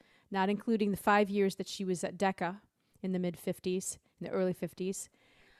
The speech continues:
Um, so she, she really achieved so many things at the very, very top of the industry ladder. Um, and she did them all extremely well.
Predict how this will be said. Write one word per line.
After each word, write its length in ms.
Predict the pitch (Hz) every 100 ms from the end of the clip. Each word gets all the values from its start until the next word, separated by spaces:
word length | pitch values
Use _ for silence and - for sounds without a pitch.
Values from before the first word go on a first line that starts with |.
| _ _ _
Um, 340 | 190 180 175 - _ -
so 540 | - 208 196 190 - - - _ _ _ _ _ _
she, 480 | - - 226 226 - _
she 360 | - - 220 214
really 420 | 185 226 262 233
achieved 560 | 208 - - 254 226 180
so 560 | - - 226 233 240 240
many 300 | 226 226 220
things 500 | - 226 196 175 180
at 120 | -
the 80 | 175
very, 340 | 196 202 202
very 280 | 185 190 180
top 480 | - - 190 190 -
of 160 | 175
the 100 | 170
industry 800 | - 190 196 - - 165 156 160 _ _ _
ladder. 560 | 170 170 196 185 - 190 _ _ _ _ _ _ _ _ -
Um, 300 | 175 170 165
and 140 | - 180
she 160 | -
did 220 | 185 208 190
them 160 | 202
all 160 | 190 185
extremely 720 | - - - 202 208 196 190
well. 380 | 175 175 165